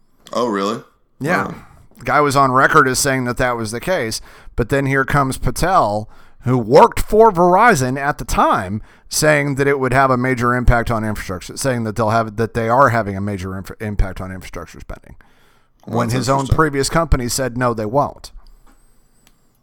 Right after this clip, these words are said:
Speaker 1: Well, that is interesting.
Speaker 2: So, I'm, I, honestly, I'm gonna believe the guys in the company that say this has no impact on it.
Speaker 1: Yeah,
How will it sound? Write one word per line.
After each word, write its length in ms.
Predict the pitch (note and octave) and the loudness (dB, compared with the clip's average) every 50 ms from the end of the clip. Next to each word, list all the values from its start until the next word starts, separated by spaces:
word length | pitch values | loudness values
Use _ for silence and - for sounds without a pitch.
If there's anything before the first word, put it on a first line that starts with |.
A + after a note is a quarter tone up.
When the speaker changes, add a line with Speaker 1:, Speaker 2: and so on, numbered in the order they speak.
| _ _ _ _ _ _ - | _ _ _ _ _ _ -10
Speaker 1:
Well, 100 | F#2 F#2 | -8 -6
that 220 | F#2+ F#2+ F#2+ G2 | -6 -4 -4 -4
is 140 | G2+ F#2+ G2 | -4 -4 -6
interesting. 480 | A2 A#2 - G#2 E2+ - - D#2 D2 - - _ _ - - _ _ _ _ _ _ _ _ _ _ _ _ _ _ _ _ _ _ _ _ _ _ _ _ _ _ _ _ _ - | -6 -6 -8 -8 -10 -8 -10 -12 -12 -14 -20 _ _ -20 -20 _ _ _ _ _ _ _ _ _ _ _ _ _ _ _ _ _ _ _ _ _ _ _ _ _ _ _ _ _ -8
Speaker 2:
So, 500 | - C3+ B2+ A#2+ A#2+ A2+ A2 G#2+ G2+ F#2 - _ _ _ _ _ _ _ _ _ _ _ _ _ _ _ _ _ _ _ _ _ _ _ _ _ | -4 -2 -2 0 0 -2 -4 -6 -8 -12 -16 _ _ _ _ _ _ _ _ _ _ _ _ _ _ _ _ _ _ _ _ _ _ _ _ _
I'm, 220 | - B2+ C#3 D3+ C3+ A#2+ | -6 -4 -4 -4 -2 -2
I, 180 | B2 C3 C3+ | -2 -2 -2
honestly, 480 | B2+ C3 C#3 D3+ F3+ E3 - C#3+ C3+ B2+ | -2 -2 -2 -2 -2 -2 -2 -2 -2 0
I'm 160 | C3 D3 D#3 | 0 0 0
gonna 180 | C#3+ C#3 C3+ C3 | 0 0 0 0
believe 360 | B2+ C3 C3 C3 C3 B2+ B2 | 0 0 0 0 -2 -2 -2
the 80 | B2+ | -4
guys 320 | A#2 B2+ B2 B2 B2 A#2 A2+ | -2 -2 0 0 0 -2 -4
in 80 | B2 | -6
the 60 | A#2 A2+ | -6 -4
company 420 | - E3 F#3+ F3 - A#2+ G#2 F#2 | -2 -2 -2 -2 -2 -4 -4 -6
that 200 | F#2 G2 G#2 - | -8 -10 -10 -8
say 200 | - - A2+ A2 | -8 -6 -6 -6
this 200 | G2+ G#2+ G#2 - | -6 -6 -6 -4
has 220 | A#2+ A2+ G#2+ F#2 | -4 -4 -4 -4
no 160 | A#2 A2+ A2 B2+ | -6 -4 -4 -4
impact 400 | D#3 C3+ - G2 D2+ - - - | -2 -2 -2 -2 -4 -8 -14 -16
on 140 | A1+ G#1 | -16 -16
it. 120 | G#1 G#1+ - - - - - - - - - - - - - - | -18 -20 -20 -20 -20 -20 -20 -20 -20 -20 -20 -20 -20 -20 -20 -20
Speaker 1:
Yeah, 120 | - - | -20 -20